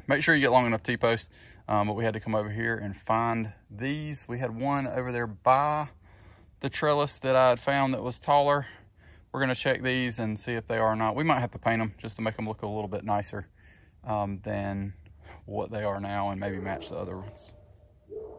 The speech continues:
All right, guys, after you figure out,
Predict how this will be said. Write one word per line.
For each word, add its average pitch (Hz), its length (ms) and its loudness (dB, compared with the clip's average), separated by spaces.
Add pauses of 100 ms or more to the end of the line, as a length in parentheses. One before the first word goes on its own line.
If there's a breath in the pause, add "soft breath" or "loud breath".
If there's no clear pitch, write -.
(800 soft breath)
All 226 60 10
right, 220 100 10
guys, 185 300 10
after 202 400 6
you 185 260 4
figure 175 440 8
out, 165 340 8